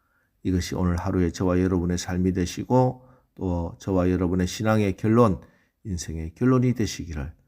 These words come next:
주님의 이름으로 축원합니다. 기도하겠습니다. 하나님, 오늘 새벽까지 요나서 말씀을 읽었습니다. 하나님, 우리의 각자의 마음속에 아버지의 마음을 부어 주옵소서.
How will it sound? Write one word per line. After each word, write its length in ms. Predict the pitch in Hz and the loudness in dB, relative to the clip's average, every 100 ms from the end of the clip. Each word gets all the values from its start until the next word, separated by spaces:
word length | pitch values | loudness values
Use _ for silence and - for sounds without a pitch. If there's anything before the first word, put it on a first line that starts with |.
| _ _ | _ _
주님의 380 | - 98 85 82 | -14 -6 -4 -2
이름으로 720 | 82 80 78 73 87 131 - - _ _ _ | -2 -4 -4 -4 -2 -2 -4 -14 _ _ _
축원합니다. 680 | - - 90 78 71 76 - - - _ _ _ _ _ _ _ _ _ _ _ _ | -14 -4 -2 -2 -8 -12 -16 -16 -20 _ _ _ _ _ _ _ _ _ _ _ _
기도하겠습니다. 680 | 107 104 82 78 - - - | 0 2 0 -4 -10 -14 -10
하나님, 520 | 98 92 92 90 73 - - _ _ - | -4 0 2 0 -2 -12 -20 _ _ -6
오늘 200 | 98 90 | -2 -2
새벽까지 1000 | - 92 92 101 92 80 85 127 139 - | -2 -2 -2 -2 -2 0 0 0 -2 -4
요나서 400 | 95 90 85 90 | -2 -2 -2 -4
말씀을 540 | 82 76 - 92 95 - | -4 -4 -4 -4 -4 -4
읽었습니다. 880 | 110 95 - 78 78 80 80 78 - _ _ _ _ _ _ | -2 -2 -4 -6 -8 -6 -6 -8 -14 _ _ _ _ _ _
하나님, 420 | - 87 85 87 | -6 -4 -2 0
우리의 300 | 95 95 90 | 2 2 2
각자의 420 | - 90 - 95 | -2 -6 -2 -2
마음속에 880 | 90 85 90 92 95 90 92 92 - _ _ - | 0 0 0 -2 -4 -4 -2 -4 -6 _ _ -14
아버지의 440 | - 92 92 90 | -6 -4 -2 -2
마음을 460 | 87 80 87 85 80 | -2 -2 -2 -2 -4
부어 300 | - 85 80 | -6 -6 -6
주옵소서. 960 | - 92 80 80 - - - 98 104 | -6 -6 -6 -8 -12 -12 -12 -12 -14